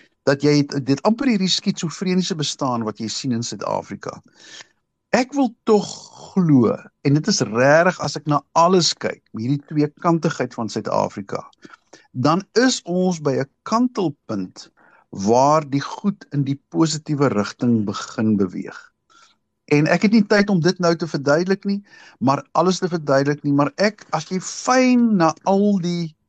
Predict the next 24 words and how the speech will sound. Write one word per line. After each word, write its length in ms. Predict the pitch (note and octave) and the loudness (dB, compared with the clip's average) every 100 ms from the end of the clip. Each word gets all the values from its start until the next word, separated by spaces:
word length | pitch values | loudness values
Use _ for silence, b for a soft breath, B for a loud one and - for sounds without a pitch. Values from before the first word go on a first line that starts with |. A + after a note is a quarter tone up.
| _ _ | _ _
die 100 | D3 | -6
barometers 800 | A#2 A#2 C#3+ C#3 C3 B2+ B2 - | 0 2 2 2 0 -2 -8 -6
kyk, 240 | B2 G#2+ | -8 -4
ek 160 | D#3 C3+ | -4 0
dink, 260 | E3 D#3+ | -2 -2
ek 140 | D#3+ C#3+ | -6 -4
sien 200 | - F3 | -4 -2
is 80 | D#3+ | -2
dit 160 | C3+ G#2+ | -4 0
Beter 300 | C#3+ D#3+ F#3+ | -2 0 -4
Einders 360 | D#3 D#3 D3+ C#3 | -2 -2 -2 -4
wat 120 | C3 | -2
daai 140 | B2+ | -2
groot 320 | B2+ E3+ E3+ - | -4 -10 -10 -8
plakkaat 520 | C#3+ - E3 D#3 D#3+ | -10 -4 0 0 -2
opgesit 480 | C#3 - C3+ C3+ C3 | -14 -14 -12 -12 -12
het 140 | A#2+ | -6
in 120 | A#2+ | -2
Johannesburg. 680 | A#2 G2+ A2 C#3+ B2 A2+ - _ b b b b b b _ _ | 2 2 2 0 0 -2 -2 _ b b b b b b _ _
Uh, 280 | A#2+ A2+ A2+ | 4 6 4
kyk, 220 | G#2+ C3+ | 2 -2
dis 160 | C3 C3 | -2 0
mos, 300 | C#3 C3+ - | 0 0 2
uh, 160 | B2 | 2